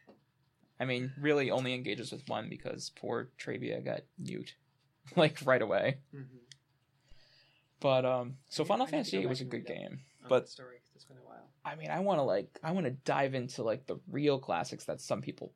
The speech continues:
Speaker 1: don't even know exist, like,
Speaker 2: Oh, jeez.
Speaker 1: like
Speaker 2: Well, that's not a, that's not a real classic. That's like a, that's like a, that's like an indie or an underground classic.
Speaker 1: What, Final Fantasy
Speaker 2: Oh.
Speaker 1: eight? Absolutely not. That was
Speaker 2: No.
Speaker 1: mainstream.
Speaker 2: No, that's not what I meant. I mean, you, but you
Speaker 1: Uh-oh.
Speaker 2: said you wanted to dive into more obscure titles.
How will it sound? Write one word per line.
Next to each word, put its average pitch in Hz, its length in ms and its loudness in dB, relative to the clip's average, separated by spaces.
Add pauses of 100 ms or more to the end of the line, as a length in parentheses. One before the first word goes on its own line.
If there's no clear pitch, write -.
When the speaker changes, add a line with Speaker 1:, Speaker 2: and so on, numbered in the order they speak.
Speaker 1:
don't 127 180 2
even 92 200 -4
know 95 160 0
exist, 110 460 -4
like, 78 220 -4 (320)
Speaker 2:
Oh, 139 60 -14
jeez. 127 360 -14 (360)
Speaker 1:
like 143 160 10
Speaker 2:
Well, 175 80 0
that's 226 180 4
not 262 180 4
a, 247 40 0
that's 233 200 -4
not 254 140 -2
a 190 40 -4
real 165 220 0
classic. 147 380 -4
That's 180 240 -4
like 190 220 0
a, 139 400 -4
that's 175 180 -12
like 165 160 -10
a, 143 120 -6 (100)
that's 170 220 -12
like 160 120 -6
an 131 240 -12 (300)
indie 151 360 -8
or 135 60 -10
an 131 100 -12
underground 131 520 -12
classic. - 500 -18 (180)
Speaker 1:
What, 151 180 6
Final 151 160 8
Fantasy 143 280 4
Speaker 2:
Oh. - 80 2
Speaker 1:
eight? 320 240 2 (1300)
Absolutely 151 360 0
not. 175 280 0
That 170 80 2
was 160 120 2
Speaker 2:
No. - 80 2
Speaker 1:
mainstream. - 420 -4
Speaker 2:
No, 190 160 -6
that's 160 220 -8
not 165 120 -6
what 131 140 -10
I 120 40 -12
meant. 143 160 -10
I 127 40 -12
mean, 135 120 -8
you, 135 40 -6 (140)
but 139 160 8
you 90 60 2
Speaker 1:
Uh-oh. - 60 2
Speaker 2:
said 160 140 -2
you 151 100 -8
wanted 147 240 -10
to 135 60 -16
dive 139 240 -6
into 131 160 -12
more 127 180 -12
obscure 175 340 -6
titles. - 480 -12